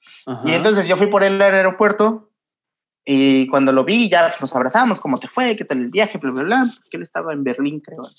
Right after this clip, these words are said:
Speaker 2: de, de intercambio. "Ah, no, ¿cómo estás?". Bien, le digo, Oye, ¿qué onda? ¿Qué quieres hacer primero? ¿Quieres ir a la casa a dejar las cosas? ¿Quieres ir a comer algo?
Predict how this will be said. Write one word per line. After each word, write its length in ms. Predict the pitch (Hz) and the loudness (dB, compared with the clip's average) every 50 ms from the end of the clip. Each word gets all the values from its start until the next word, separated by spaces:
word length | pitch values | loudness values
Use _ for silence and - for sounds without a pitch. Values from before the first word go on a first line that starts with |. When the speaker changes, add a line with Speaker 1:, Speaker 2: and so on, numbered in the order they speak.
| - - | -18 -16
Speaker 2:
de, 80 | 117 120 135 131 | -14 -14 -12 -10
de 60 | 123 | -10
intercambio. 500 | 127 120 - - 131 - 131 127 127 - _ _ - - - - - - _ - - _ _ - - - | -10 -10 -10 -12 -10 -8 -8 -8 -8 -10 _ _ -20 -18 -16 -16 -16 -20 _ -20 -20 _ _ -16 -8 -2
"Ah, 160 | 196 226 254 | 0 2 2
no, 120 | 240 180 135 - - - _ _ _ _ | 2 0 -2 -6 -12 -20 _ _ _ _
¿cómo 160 | - - 190 175 | -6 -4 -4 -4
estás?". 320 | 170 - 262 277 277 262 | -2 2 2 2 2 2
Bien, 180 | 233 226 220 202 | 2 0 -2 -4
le 60 | 175 | -6
digo, 460 | 156 156 147 131 139 139 - - _ - | -8 -8 -6 -4 -6 -6 -8 -10 _ -8
Oye, 520 | - 233 254 254 220 190 - - - _ _ _ _ _ - - - - - - - | -2 0 2 2 2 0 -2 -4 -12 _ _ _ _ _ -6 -6 -6 -8 -16 -8 0
¿qué 60 | - 208 | 2 2
onda? 240 | 214 202 165 143 | 4 4 2 0
¿Qué 140 | - - 196 | -2 -4 -2
quieres 200 | 202 220 214 202 185 | 0 2 2 2 0
hacer 160 | - - 190 175 | 0 -2 -2 -2
primero? 360 | 170 170 170 180 175 143 131 - | -2 -4 0 0 2 2 0 0
¿Quieres 240 | - 196 202 196 | 0 -2 -2 0
ir 100 | 208 196 | 0 0
a 40 | 196 | 2
la 140 | 185 160 143 | 2 2 0
casa 220 | - 175 170 - 165 | 0 0 -2 0 -2
a 40 | 147 | -2
dejar 200 | 143 151 147 139 | -2 -2 -2 -2
las 200 | 131 120 - - | -4 -6 -6 -4
cosas? 440 | 214 226 226 254 262 254 233 - - | -6 -6 -4 -4 -6 -6 -8 -10 -10
¿Quieres 260 | - 165 160 143 - | -10 -10 -10 -10 -10
ir 100 | 156 147 | -10 -10
a 60 | 139 | -10
comer 240 | - - 127 123 117 | -10 -8 -8 -6 -6
algo? 180 | 110 104 - _ | -6 -6 -8 _